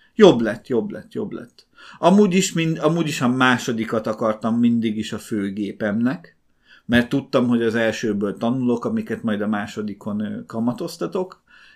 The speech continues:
és, ö, jobb lett. Szétszettem életemben először a motorokat az első gépen. Múltkor, amit repültünk, ö, Blahesnél, ott egy kicsikét, ö, megsínlették a dolgot.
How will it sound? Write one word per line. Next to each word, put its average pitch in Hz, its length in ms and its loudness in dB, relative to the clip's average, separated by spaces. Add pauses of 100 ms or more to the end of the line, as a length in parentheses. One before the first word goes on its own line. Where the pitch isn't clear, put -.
(100)
és, 110 440 -2
ö, 117 240 -2 (100)
jobb 101 240 -2
lett. - 380 -12 (1200)
Szétszettem 143 600 0
életemben 135 520 2
először 117 440 0
a 101 60 -4
motorokat 127 600 -2
az 107 120 -4
első 110 380 0
gépen. 127 460 -6 (760)
Múltkor, 123 420 -2
amit 117 260 0
repültünk, 113 800 -2
ö, 110 800 0
Blahesnél, 113 760 -2
ott 110 280 0
egy 110 220 -2
kicsikét, 110 680 -8
ö, 110 240 0 (520)
megsínlették 123 1300 0
a 135 60 4
dolgot. 123 760 0